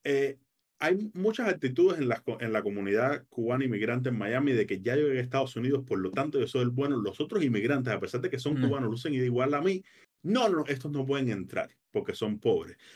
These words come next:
Speaker 1: Y la película tiene mucho eso, incluso al final, vuelvo y repito,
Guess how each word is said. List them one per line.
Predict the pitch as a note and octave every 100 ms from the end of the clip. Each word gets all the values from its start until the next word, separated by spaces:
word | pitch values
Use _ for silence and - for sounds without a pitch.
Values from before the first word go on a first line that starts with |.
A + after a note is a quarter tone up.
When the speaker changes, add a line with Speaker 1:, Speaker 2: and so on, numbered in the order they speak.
| _ _ _ -
Speaker 1:
Y | A#3+
la | A3+
película | F3 E3+ G#3+ F#3+
tiene | F3+
mucho | F3+ F3+ F3
eso, | F3+ -
incluso | G2 F#2 G#2+ G2+
al | C#3+
final, | B2 C3 B2 -
vuelvo | F2+ E2+
y | F#2+
repito, | G#2 C#3 C3